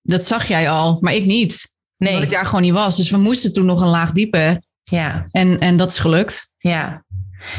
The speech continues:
Speaker 2: Ja, dat is ook fantastisch. Want ik vind, ik zei altijd al van, ja, maar als jij eenmaal op jouw stoel zit van hoe jij vertelt over de
Speaker 1: Ja.
Speaker 2: eh,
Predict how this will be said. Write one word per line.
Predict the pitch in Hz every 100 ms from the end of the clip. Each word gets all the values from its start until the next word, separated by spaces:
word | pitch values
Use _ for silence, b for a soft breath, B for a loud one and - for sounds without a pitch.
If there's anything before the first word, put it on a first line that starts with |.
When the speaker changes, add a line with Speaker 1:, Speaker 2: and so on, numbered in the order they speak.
| B
Speaker 2:
Ja, | 185 175
dat | 185
is | 180
ook | -
fantastisch. | 180 185 190 -
Want | 165
ik | 165 -
vind, | 220 214 214
ik | -
zei | - 220 -
altijd | 220 254 208
al | 160 160
van, | 180
ja, | 175
maar | 170 175
als | 180
jij | 220 262
eenmaal | 277 262 226 185
op | 185
jouw | 190 175 170
stoel | 165 - 240 240
zit | - 175 160
van | 175 165
hoe | 165 175
jij | 185 196 196
vertelt | 165 - 190 180 -
over | 180 170 180 165
de | 156 160 156 151 - -
Speaker 1:
Ja. | 170 165 151 151 B B B B B
Speaker 2:
eh, | - 165 208 196 180